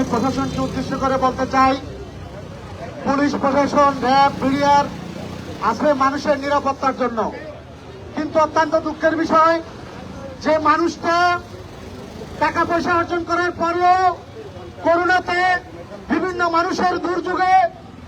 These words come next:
মানুষের হাতে কাঁধে কাঁধ মিলিয়ে কাজ করেছে, সেই মানুষটার বাড়িতে দিবালুকে পরিবর্তন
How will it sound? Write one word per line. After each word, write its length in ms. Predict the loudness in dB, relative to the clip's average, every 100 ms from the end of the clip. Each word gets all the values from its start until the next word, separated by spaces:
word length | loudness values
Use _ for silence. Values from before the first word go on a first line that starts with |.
| 0
মানুষের 500 | 0 2 0 2 2 2
হাতে 220 | 0 0 -4 0
কাঁধে 240 | -2 0 -2
কাঁধ 260 | 0 0 0
মিলিয়ে 240 | -4 -2 -2 0
কাজ 120 | -2 0
করেছে, 340 | -2 -2 2 4 4 2 -16 -18 -18 -10 0
সেই 180 | 2 4 2
মানুষটার 440 | 2 0 0 0
বাড়িতে 360 | 2 0 0 -2 2
দিবালুকে 520 | 4 4 4 4 4 6 2 -4 -18 -18 -12 -2
পরিবর্তন 580 | 0 2 2 2 0